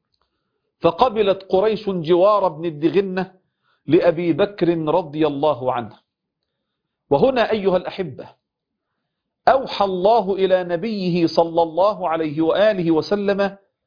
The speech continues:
بالمدينة النبوية، وأن يهاجر حبيبنا ونبينا صلى الله عليه وسلم والصحابة إليها،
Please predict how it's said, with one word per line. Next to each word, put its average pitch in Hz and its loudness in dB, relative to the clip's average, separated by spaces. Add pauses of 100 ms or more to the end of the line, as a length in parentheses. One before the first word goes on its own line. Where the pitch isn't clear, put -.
بالمدينة 185 2
النبوية، 147 -2 (760)
وأن 175 4
يهاجر 196 2
حبيبنا 196 0
ونبينا 180 0
صلى 165 2
الله 165 -2
عليه 160 -2
وسلم 156 0 (380)
والصحابة 190 0
إليها، 170 0